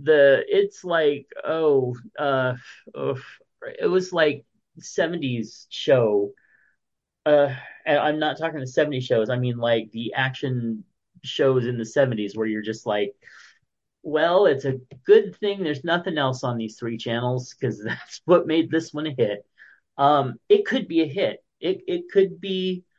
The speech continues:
uh, a really fun ride, but right now they're making, trying to make him into this big bad detective thing, and the dialogue is just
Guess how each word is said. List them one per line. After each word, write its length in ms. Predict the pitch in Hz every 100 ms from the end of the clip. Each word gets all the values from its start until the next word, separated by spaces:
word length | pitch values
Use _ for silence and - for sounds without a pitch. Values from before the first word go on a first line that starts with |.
| _ _ _ -
uh, 420 | 135 131 127 123 -
a 120 | 131
really 380 | 131 139 143 151
fun 640 | - 143 135 139 139 139 -
ride, 400 | 135 151 196 127
but 180 | 117
right 180 | 139 143
now 280 | 151 160 180
they're 220 | 143 135 127 -
making, 400 | 127 135 - 151
trying 200 | - 143
to 60 | 143
make 260 | 135 131
him 160 | 143 123
into 220 | 131 131
this 160 | 127 120 -
big 260 | 131 135 123
bad 320 | 123 120 120
detective 540 | 113 - 151 - 165 -
thing, 260 | 117 110 - _ _
and 220 | - 139
the 180 | 127 - -
dialogue 640 | - 147 202 120 110 117 131 -
is 220 | 113 -
just 560 | _ - 143 170 -